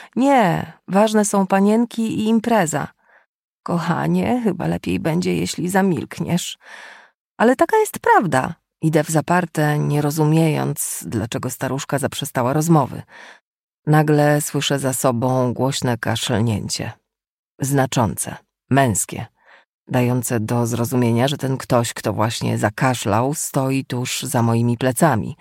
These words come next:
Odwracam się i omal nie padam trupem. Przed oczami mam twarz znajomego mężczyzny. Tamtego pijanego świętego Mikołaja z apartamentowca, o którym właśnie radośnie plotkuję sobie z sąsiadką.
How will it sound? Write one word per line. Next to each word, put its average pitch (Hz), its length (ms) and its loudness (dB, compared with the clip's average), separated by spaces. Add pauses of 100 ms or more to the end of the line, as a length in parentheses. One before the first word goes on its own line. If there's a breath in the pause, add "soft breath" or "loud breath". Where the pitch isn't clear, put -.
(460 loud breath)
Odwracam 160 520 0
się 160 260 -2
i - 280 -4
omal 139 600 -2
nie 120 200 -4
padam 127 440 -4
trupem. 107 560 -8 (880 loud breath)
Przed - 220 -4
oczami 196 400 4
mam 170 240 4
twarz 160 420 -4
znajomego 156 640 2
mężczyzny. 170 680 0 (720 loud breath)
Tamtego 160 540 2
pijanego 160 600 4
świętego 156 480 -2
Mikołaja 160 640 2
z - 120 -6
apartamentowca, 151 1080 -2
o - 100 -6
którym 151 320 -4
właśnie 143 480 -2
radośnie 156 580 0
plotkuję 147 480 -4
sobie 151 260 -6
z - 80 -8
sąsiadką. 160 760 -2